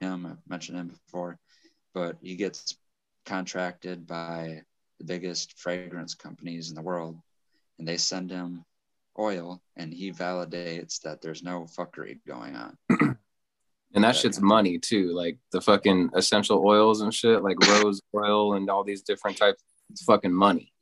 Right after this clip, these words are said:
Speaker 2: and that's why I think the, the other interest is on your end, is that way, is there because <clears throat>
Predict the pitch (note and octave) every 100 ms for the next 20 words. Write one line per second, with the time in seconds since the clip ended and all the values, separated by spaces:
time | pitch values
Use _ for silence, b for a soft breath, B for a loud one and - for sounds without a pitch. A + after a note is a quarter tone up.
0 | _ _ _ - G2 G#2 - G2 F#2 G#2+
1 | - F#2+ F#2+ - F#2+ G#2 A2+ G2 F#2+ G2+
2 | F#2+ - F#2 D#2 - G#2 F#2 F#2+ G2 G2+
3 | G2 F#2 G2 - _ _ _ _ G2+ F#2+
4 | G2+ F2+ F#2 G2 F#2 - G2+ F2+ F#2+ G2
5 | F#2+ F#2 F#2 F#2+ F2 E2+ -